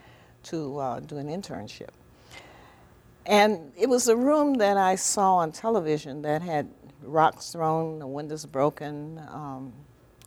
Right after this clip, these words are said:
right on the street, on Lumpkin Street. And I thought, "How could they put her in this room? It's vulnerable to everything."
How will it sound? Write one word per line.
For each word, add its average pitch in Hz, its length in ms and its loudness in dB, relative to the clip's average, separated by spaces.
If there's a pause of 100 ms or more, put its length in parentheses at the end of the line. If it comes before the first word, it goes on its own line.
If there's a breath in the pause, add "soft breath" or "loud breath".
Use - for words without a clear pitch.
(140)
right 269 240 4
on 220 120 4
the 180 80 -2
street, 185 460 -6
on 147 220 -8
Lumpkin 160 340 -10
Street. 170 320 -10
And 170 100 -10
I 185 120 -8
thought, 156 340 -8 (380 soft breath)
"How 294 260 2
could 262 220 -8
they 175 120 0
put 196 280 -2
her 170 260 2
in 156 200 -6
this 165 260 -10
room? 170 440 -4
It's 160 360 -12
vulnerable 175 500 2
to - 180 -14
everything." 165 720 -12